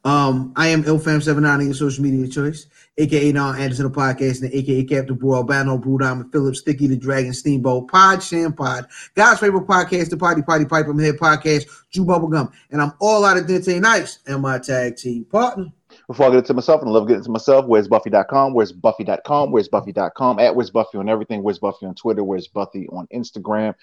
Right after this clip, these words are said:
Speaker 2: I am Fat Boy underscore D I Z Z on all social media. Dizzy from B More, The Most Finger Wavers, Diz de Journos, not the Journos, the penis. Johnny Cochran, if the glove don't fit, I will not hit. I'm not a normal nigga. I smoke cigars, I use rubbers, and the Ravens, I hope they win today.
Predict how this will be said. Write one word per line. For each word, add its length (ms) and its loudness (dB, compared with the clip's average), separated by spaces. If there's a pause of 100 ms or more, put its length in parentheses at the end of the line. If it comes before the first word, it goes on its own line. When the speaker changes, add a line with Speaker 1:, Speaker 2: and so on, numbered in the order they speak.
(160)
Speaker 2:
I 120 4
am 100 4
Fat 400 2
Boy 220 4
underscore 460 -2
D 180 -2
I 160 0
Z 220 -8
Z 240 -8
on 160 -8
all 260 0
social 380 -4
media. 320 2
Dizzy 300 -2
from 160 -10
B 180 -4
More, 340 -2 (280)
The 80 0
Most 280 2
Finger 220 2
Wavers, 380 2
Diz 220 0
de 160 -2
Journos, 480 -2
not 140 -4
the 80 -14
Journos, 320 -6
the 80 -20
penis. 400 -6 (280)
Johnny 280 2
Cochran, 520 0
if 80 -14
the 80 -10
glove 260 4
don't 160 -4
fit, 300 2
I 40 -8
will 200 -2
not 240 -4
hit. 240 -2 (260)
I'm 80 -8
not 140 2
a 60 -2
normal 260 -4
nigga. 240 -2
I 20 -4
smoke 260 -12
cigars, 420 -2
I 40 -6
use 240 -6
rubbers, 480 -4 (260)
and 240 -6
the 80 -4
Ravens, 540 -2
I 140 -6
hope 260 -10
they 140 -8
win 340 -10
today. 340 -14